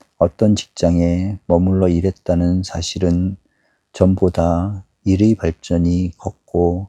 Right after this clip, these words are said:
새로워졌으며 보다 큰 업적을 남겼다는데 그 뜻이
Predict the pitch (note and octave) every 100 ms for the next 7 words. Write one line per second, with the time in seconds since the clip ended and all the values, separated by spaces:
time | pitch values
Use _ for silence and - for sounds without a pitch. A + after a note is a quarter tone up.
0 | _ _ _ - A#2+ A2 G2 F#2 E2 -
1 | - E2+ E2 E2 F#2+ - _ _ _ _
2 | _ _ _ _ - G#2 A2+ A#2 _ -
3 | G2 F#2+ G2 - F#2 - G2+ F#2 F#2 F2+
4 | G2 G2 - F2+ F#2+ F#2+ - E2+ F2 E2+
5 | F2 F2 F#2 - _ _ _ - G2 -
6 | G2+ - F#2+ F#2 F#2+